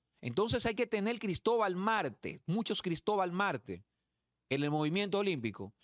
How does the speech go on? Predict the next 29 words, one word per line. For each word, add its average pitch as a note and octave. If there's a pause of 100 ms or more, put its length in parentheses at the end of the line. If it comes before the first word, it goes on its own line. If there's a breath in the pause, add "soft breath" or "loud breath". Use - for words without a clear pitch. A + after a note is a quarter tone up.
(240 loud breath)
Yo B3+
no A3
creo G3+
que F#3+
esa F3
sea E3+
la D3
solución. G2+ (960)
Yo F#3
creo G3
que E3
tiene F3
que D#3+
haber D#3
una D#3
planificación C#3+
del C3
Estado G#2+ (380 soft breath)
y D#3
tiene F3+
que F3+
hacer D#3+
algo D#3+
serio. C#3+ (280 loud breath)
Aquí -
se B3+
roban C4
demasiado A#3+
cuarto. A#3+